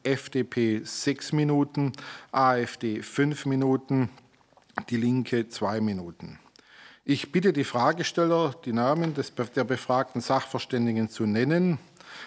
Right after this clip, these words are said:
an den sie ihre Fragen richten. Bitte achten Sie darauf, dass die den Fraktionen zustehende Zeiten für Frage und Antwort eingehalten werden.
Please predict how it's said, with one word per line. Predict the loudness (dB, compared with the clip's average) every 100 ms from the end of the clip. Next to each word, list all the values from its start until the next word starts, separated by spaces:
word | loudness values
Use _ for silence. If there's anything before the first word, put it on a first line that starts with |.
| -2
an | 0
den | 2 2
sie | 0 -2
ihre | 0 -2
Fragen | -4 0 0 0 -2
richten. | 0 -2 -2 -8 -10 -10 -14 -20 -4
Bitte | 0 2
achten | 4 2 0 -4
Sie | -2
darauf, | -2 0 0 0
dass | -4 -4
die | -6
den | -4 -4
Fraktionen | -2 -2 0 0 2 2
zustehende | 0 -2 -2 -2 -2 -2 -6
Zeiten | -2 0 0 -2
für | -2 -4
Frage | -2 0 0 0 -2
und | 0 0
Antwort | 0 0 0 -4 -2
eingehalten | -2 0 0 0 -4 -4 -2
werden. | -2 -2 -6